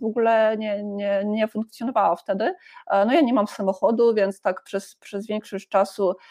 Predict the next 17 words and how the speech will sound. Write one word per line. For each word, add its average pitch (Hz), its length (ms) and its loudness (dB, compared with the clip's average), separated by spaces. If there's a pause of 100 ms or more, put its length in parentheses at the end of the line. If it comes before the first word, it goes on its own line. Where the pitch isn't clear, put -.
(180)
e, 185 140 6
byłam 202 380 4
tam 190 200 0
trochę 208 260 -6
tak 190 160 -6
uwięziona, 190 540 0
jak 170 140 -4
gdybym, 165 420 -4
e, 175 300 -4 (720)
tej 180 120 2
s-, - 200 -6 (160)
w - 60 -20
tej 196 140 -2
swojej 196 240 -2
dzielnicy. 185 400 -4
Natomiast 220 500 -2
już, 214 300 -4